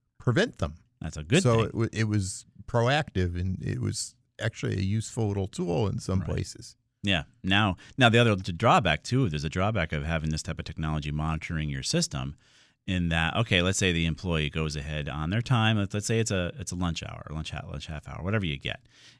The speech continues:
Speaker 2: And you log on to your banking app, which I wouldn't recommend doing on a company computer, but you, people do it, right? So you log onto your bank's website, you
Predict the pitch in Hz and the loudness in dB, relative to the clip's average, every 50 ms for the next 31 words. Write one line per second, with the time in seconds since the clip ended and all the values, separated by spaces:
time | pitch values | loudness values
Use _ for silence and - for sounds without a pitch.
0 | _ _ 85 85 80 80 78 80 80 82 90 92 98 92 90 87 87 - - 95 | _ _ 0 2 4 4 4 2 2 4 4 4 4 4 4 2 0 0 -2 -2
1 | 92 104 127 - 247 277 - - 80 73 62 55 - - 73 - 78 76 78 78 | -2 -2 0 2 2 0 0 0 -2 -4 -4 -6 -8 -8 -6 -6 -4 -2 -2 -2
2 | 76 73 69 - 73 71 69 71 69 76 73 73 69 65 64 - - 78 71 69 | -2 -2 -4 -4 -6 -6 -6 -6 -4 -4 -4 -4 -4 -6 -8 -8 -10 -10 -8 -10
3 | 71 - 80 82 - 233 285 240 151 107 90 87 87 - _ _ _ - - - | -10 -10 -10 -6 -4 -2 2 2 2 4 4 2 2 0 _ _ _ -20 -20 -20
4 | - _ _ _ _ _ _ _ _ _ - 92 87 - - - 117 113 156 160 | -20 _ _ _ _ _ _ _ _ _ -2 0 0 0 0 0 2 2 2 2
5 | 247 339 359 208 92 - - 120 127 143 135 - 104 98 101 113 123 131 131 131 | 4 4 4 4 2 2 2 2 2 2 2 0 0 2 4 4 6 6 6 4
6 | 127 135 131 127 117 117 117 113 113 - - 90 92 - - 95 92 90 - 71 | 4 4 2 2 2 2 2 2 0 0 0 0 0 2 0 0 0 0 0 -2
7 | 71 | -4